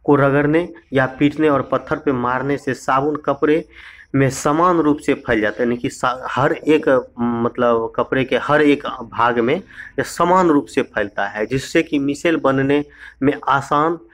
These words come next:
आसानी हो जाती है, यानी कि साबुन, पूरे कपड़ा जो है, यानी कि कपड़ा का जितना भी भाग है वो सब साफ हो जाता है।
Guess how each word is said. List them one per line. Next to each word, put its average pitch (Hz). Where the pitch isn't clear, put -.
आसानी 147
हो 107
जाती 101
है, 131
यानी -
कि 135
साबुन, 135
पूरे 147
कपड़ा 151
जो 135
है, 135
यानी 123
कि 120
कपड़ा 127
का 123
जितना 127
भी 120
भाग 110
है 120
वो 123
सब 175
साफ -
हो 107
जाता 101
है। 104